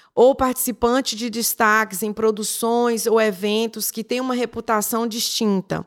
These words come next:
Um outro projeto também de publicações, seja publicações dela,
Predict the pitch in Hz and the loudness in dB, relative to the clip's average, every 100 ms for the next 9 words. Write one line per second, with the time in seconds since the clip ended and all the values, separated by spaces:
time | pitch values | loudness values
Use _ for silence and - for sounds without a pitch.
0 | _ 247 247 269 320 330 269 254 254 226 | _ 0 4 6 4 0 -2 2 4 4
1 | 208 233 240 233 226 220 220 208 233 247 | 2 4 2 0 -4 0 0 2 2 4
2 | 240 220 214 190 247 214 220 254 269 254 | 2 0 -4 -8 -6 -4 -2 -2 2 0
3 | 254 - 220 214 190 175 - _ _ - | 0 0 2 2 2 -2 -8 _ _ -4
4 | - 269 277 339 269 277 233 240 220 226 | 0 4 4 4 2 0 -2 -6 -4 0
5 | 220 214 - 202 202 170 165 196 202 233 | 0 0 -2 -2 -2 -2 2 4 6 6
6 | 285 403 | 6 2